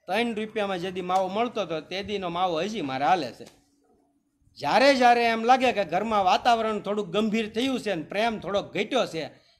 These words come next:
ત્યારે ઈ કે આ માવો સોળવાનું ચાલુ કરવું એટલે તરત ઈ આપણી ચિંતા કરવા માંડે એટલે ખબર પડી જાય કે માવો પ્રેમ હજી એટલો ને એટલો છે એમ. માવો સોળવાનું ચાલુ કરી દે એટલે. એટલે પરણેલા હોય ને માવો ખિસ્સામાં રાખવો, ખાવો નહીં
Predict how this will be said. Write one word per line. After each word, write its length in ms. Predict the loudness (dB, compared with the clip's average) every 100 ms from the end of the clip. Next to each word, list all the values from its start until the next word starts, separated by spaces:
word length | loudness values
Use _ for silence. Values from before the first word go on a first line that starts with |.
| _
ત્યારે 260 | 2 4 4 0
ઈ 40 |
કે 120 | 0 -2
આ 80 |
માવો 300 | 0 2 2
સોળવાનું 420 | 2 2 2 0 0
ચાલુ 240 | -2 0
કરવું 260 | -2 -2 -2
એટલે 160 | -4
તરત 300 | -6 -6 -4
ઈ 60 | 2
આપણી 280 | 2 2 -6
ચિંતા 380 | -6 -4 -2
કરવા 300 | -2 0 -2
માંડે 180 | -2 -4
એટલે 160 | -6 -8
ખબર 240 | -8 -10
પડી 240 | -8 -10 -6
જાય 140 | -6
કે 80 | -8
માવો 340 | -6 -2 -2 -4 -10 _ _ _ _ _
પ્રેમ 260 | -2 -2 -2
હજી 180 | -2
એટલો 280 | -6 -4 -6
ને 100 | -4
એટલો 200 | -6 -10 -10
છે 180 | -8
એમ. 240 | -8 -8 -16 _ _
માવો 280 | -6 -4 -4
સોળવાનું 400 | -4 -6 -6 -6
ચાલુ 200 | -6 -6
કરી 180 | -8 -10
દે 160 | -8 -10
એટલે. 240 | -12 -20 -20 _ _ _ _ _ _ _ -16
એટલે 120 | -16
પરણેલા 540 | -8 -6 -4 -2 0
હોય 160 | 0 -2
ને 60 |
માવો 240 | -2 -2 -2
ખિસ્સામાં 400 | -6 -8 -8 -2
રાખવો, 260 | -4 -4 -8
ખાવો 460 | -6 -2 0 2 2
નહીં 260 | 0 -4